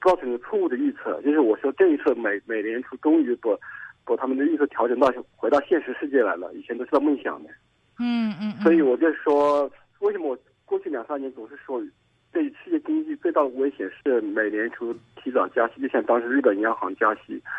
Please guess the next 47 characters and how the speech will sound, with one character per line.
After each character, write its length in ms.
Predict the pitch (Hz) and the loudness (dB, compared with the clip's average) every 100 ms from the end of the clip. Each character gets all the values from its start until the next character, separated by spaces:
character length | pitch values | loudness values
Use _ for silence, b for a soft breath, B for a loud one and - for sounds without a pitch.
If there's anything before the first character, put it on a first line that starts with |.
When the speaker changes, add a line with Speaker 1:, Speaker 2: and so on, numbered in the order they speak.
| B B | B B
Speaker 1:
或 100 | 117 | 2
者 80 | 120 | 4
欧 180 | 127 127 | 4 4
洲 100 | 113 | 2
央 160 | 120 120 | 2 -2
行 100 | 113 | -2
二 140 | 127 | 0
零 100 | 117 | 0
一 80 | 104 | -2
零 320 | 113 104 95 90 | -6 -6 -6 -4
加 120 | 107 | -6
息 60 | - | -4
一 60 | 110 | -4
样 120 | 104 | -2
的。 100 | 98 | -4
世 120 | - | -4
界 140 | 226 220 | 0 0
经 160 | 208 | 2
济 60 | 220 | 0
本 200 | - 98 | 2 2
身 100 | 139 | 4
没 80 | 135 | 4
有 60 | 120 | 4
太 160 | - | 2
多 100 | 135 | 2
问 160 | 143 143 | 2 2
题， 160 | - - B B B | -2 -12 B B B
最 80 | 147 | 2
主 120 | - | 4
要 80 | 131 | 4
的 80 | 156 | 4
问 120 | 175 | 2
题 100 | 151 | -2
就 100 | 135 | -6
是 120 | 139 135 | -6 -4
说 240 | 123 113 B B B - | -2 -2 B B B -4
央 220 | 156 160 | -2 -4
行 320 | - 90 101 - _ | -8 -10 -10 -16 _
就 120 | 123 123 | -8 -6
是 120 | 131 - _ _ - | -6 -10 _ _ -8
判 180 | - 330 | 0 2
断 140 | 302 | 2
错 160 | - 180 | 0 -4
误， 100 | 139 | -4
觉 140 | - | -4
得 120 | - - | -4 -4
利 440 | - 107 131 165 | -4 -4 -2 -2